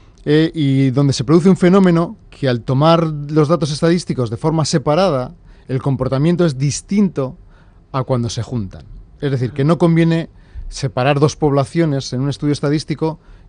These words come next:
Speaker 1: y entonces volver a considerar los datos, porque a veces el resultado que obtenemos es el contrario al que los datos separados,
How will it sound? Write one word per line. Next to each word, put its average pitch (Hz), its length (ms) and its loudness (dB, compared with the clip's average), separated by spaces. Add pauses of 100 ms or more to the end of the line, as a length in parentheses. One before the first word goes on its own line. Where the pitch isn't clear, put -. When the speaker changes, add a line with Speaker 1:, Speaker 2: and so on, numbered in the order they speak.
Speaker 1:
y 147 180 -2
entonces 139 420 0
volver 127 380 0
a 127 60 0
considerar 131 400 -2
los 120 140 -4
datos, 127 280 -4
porque 123 200 -8
a 120 40 -4
veces 143 420 -4 (760)
el 147 140 -4
resultado 123 360 0
que 131 80 0
obtenemos 156 340 0
es - 100 -2
el 151 120 2
contrario 147 500 2
al 131 80 0
que 127 240 -4 (140)
los 123 360 -8
datos 135 260 -4
separados, 117 580 -6